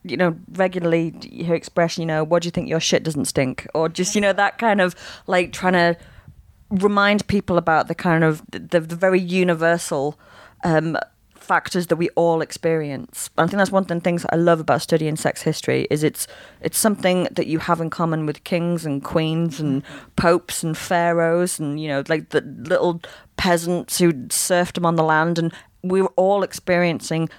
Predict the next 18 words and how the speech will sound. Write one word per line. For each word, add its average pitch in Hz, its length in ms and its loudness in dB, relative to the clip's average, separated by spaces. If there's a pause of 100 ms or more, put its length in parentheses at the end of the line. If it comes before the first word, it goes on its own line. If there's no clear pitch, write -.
(120)
a 160 80 4
desire 160 400 2
or 156 140 2
sexuality 160 720 -2
in 156 80 -2
our 156 180 2
own 156 220 0
unique 147 340 -4
way. - 320 -2 (320)
And 170 140 2
that 170 220 2
is 185 320 0 (280)
something 151 720 0
that - 220 -2
binds 160 320 2
us 151 100 -4
all 147 160 2
together. 151 540 0